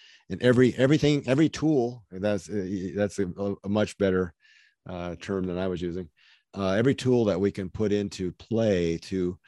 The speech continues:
help this not be something that becomes part of young women's and then the young man that's also, you know, p-, uh, the father, um, and the family, uh, just,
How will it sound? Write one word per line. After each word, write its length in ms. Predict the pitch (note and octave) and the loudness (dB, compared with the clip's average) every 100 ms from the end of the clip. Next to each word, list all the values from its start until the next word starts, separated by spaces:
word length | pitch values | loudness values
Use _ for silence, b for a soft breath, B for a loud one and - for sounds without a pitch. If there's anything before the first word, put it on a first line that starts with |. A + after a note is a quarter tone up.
| b b b b _ | b b b b _
help 260 | - A#2+ - | 2 2 4
this 220 | G#2+ F#2+ | 0 0
not 300 | G#2 G#2 E2+ | 0 0 0
be 260 | G2+ G#2 G2 | 2 2 2
something 420 | - G2+ G2 G2 | -2 -6 -6 -4
that 120 | F2+ | -4
becomes 380 | D#2+ E2+ G2 F#2+ | -4 -4 -2 -4
part 380 | - - G#2+ G#2+ | -6 0 4 4
of 340 | F#2 F2 D#2+ - _ b b b - | 4 0 -6 -16 _ b b b -4
young 240 | G2 F#2 | -2 0
women's 480 | G2+ C#3 C3+ C3 F2+ | 0 2 2 0 -4
and 120 | E2 | -6
then 260 | F2 E2+ D2+ _ | -4 -6 -8 _
the 100 | F2+ | 0
young 240 | F#2+ G2 F#2+ | 4 4 2
man 300 | F#2+ A2 A2+ | 2 2 2
that's 240 | G#2 - | 0 -2
also, 580 | G2+ G2+ - G#2 G2+ G2 | -4 -4 -2 0 2 2
you 80 | G2 | -2
know, 60 | |
p-, 360 | F#2 - _ F#2 | -4 -10 _ -6
uh, 160 | F2 F2 | -4 -4
the 120 | F2 | -6
father, 500 | - F#2+ G2 G2 E2+ | -2 0 0 0 -4
um, 400 | F2+ F2+ F2 E2+ - _ _ _ _ - | -8 -8 -8 -10 -14 _ _ _ _ -4
and 160 | G2+ | -2
the 60 | F2+ | 0
family, 580 | G#2 G#2 A2 A2 G#2 - | 2 2 2 -2 -4 -10
uh, 440 | F2 F2+ F2+ F2+ D2+ B1+ A#1+ - - _ _ _ - G#2+ | -10 -8 -6 -8 -10 -14 -18 -20 -20 _ _ _ -12 -4
just, 300 | G#2+ - | -4 -4